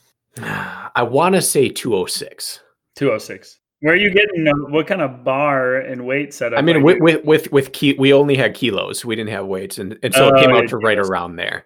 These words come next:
Speaker 2: Okay.
Speaker 1: Um, but it, but maybe it was, like, one eighty-six. It was right in that range. I don't remember, 'cause there was different years.
Speaker 2: Twenty pound difference. No big
Speaker 1: And then
Speaker 2: deal.
Speaker 1: probably two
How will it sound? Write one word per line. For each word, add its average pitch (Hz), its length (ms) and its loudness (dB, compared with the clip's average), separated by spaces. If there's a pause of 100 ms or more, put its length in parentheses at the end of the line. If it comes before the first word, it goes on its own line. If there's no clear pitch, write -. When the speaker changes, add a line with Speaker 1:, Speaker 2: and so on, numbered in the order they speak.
(120)
Speaker 2:
Okay. 123 420 0
Speaker 1:
Um, 90 280 -6
but 151 160 2
it, 98 80 -2
but 160 160 4
maybe 147 240 4
it 135 40 6
was, 107 120 2
like, 95 140 -2
one 85 200 -8
eighty-six. 85 540 -10
It 160 40 0
was 139 120 0
right 123 160 4
in 101 100 -2
that 87 200 -6
range. 85 260 -10
I 113 60 2
don't 101 100 -2
remember, 85 360 -8
'cause 143 140 -2
there 135 120 6
was - 120 -2 (120)
different - 260 -8
years. - 140 -14
Speaker 2:
Twenty 175 280 4
pound 131 360 -2
difference. 110 380 -14
No 117 120 -12
big 104 140 -10
Speaker 1:
And 139 100 2
then 135 80 2
Speaker 2:
deal. - 80 -8
Speaker 1:
probably 143 260 2
two 104 640 -8